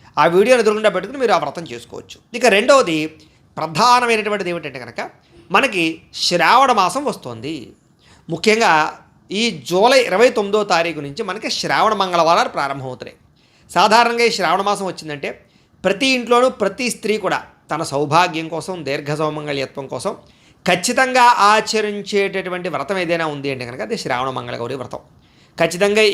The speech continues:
ఈ నాలుగైదు వారాలు కూడా ఈ శ్రావణ మాసం వచ్చేటటువంటి ప్రతి మంగళవారం ఈ, ఈ యొక్క నోమును వస్తారు. అయితే ఈ సమయంలో బ్రాహ్మణులు దొరక్క, పూజ ఎలా చేసుకోవాలో తెలియక ఇతర దేశాల్లో ఉండేవారు చాలామంది ఇబ్బంది పడుతూ ఉంటారు. అలాంటి వారి గురించే ఈ శ్రావణ మంగళగౌరి వ్రతాన్ని కూడా ఎలా చేసుకోవాలో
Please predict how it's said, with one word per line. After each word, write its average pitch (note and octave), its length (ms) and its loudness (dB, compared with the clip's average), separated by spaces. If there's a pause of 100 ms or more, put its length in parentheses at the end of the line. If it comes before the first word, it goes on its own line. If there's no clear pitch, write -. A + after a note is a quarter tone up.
ఈ F#3 60 2 (240)
నాలుగైదు F3 400 2
వారాలు F3 300 2
కూడా G#3 120 2 (480)
ఈ E3+ 120 -6
శ్రావణ E3 280 2
మాసం F#3 240 -2 (160)
వచ్చేటటువంటి E3+ 540 -4
ప్రతి F3 240 -6
మంగళవారం E3+ 420 2 (360)
ఈ, F#3+ 40 -2 (140)
ఈ F3+ 80 -2
యొక్క F3+ 180 -8
నోమును D#3 240 -6
వస్తారు. - 260 -14 (460)
అయితే B3 180 6 (460)
ఈ - 20 2 (140)
సమయంలో B3 420 4 (220)
బ్రాహ్మణులు G3+ 480 2
దొరక్క, D#3+ 280 -2 (280)
పూజ F3 240 -4
ఎలా E3+ 180 0
చేసుకోవాలో D#3 440 -4
తెలియక C#3 220 -6 (140)
ఇతర C#3+ 240 -10
దేశాల్లో C3+ 320 -2
ఉండేవారు C#3 300 -4
చాలామంది C#3+ 360 -2
ఇబ్బంది B2 220 -8
పడుతూ A#2+ 180 -14
ఉంటారు. A#2+ 220 -14
అలాంటి D#3+ 240 2
వారి D#3+ 180 2
గురించే D#3+ 220 -2 (580)
ఈ G#3+ 180 -2
శ్రావణ G3+ 520 4
మంగళగౌరి B3 520 4
వ్రతాన్ని G3+ 340 2
కూడా F#3+ 200 2
ఎలా E3 180 2
చేసుకోవాలో D#3 420 -4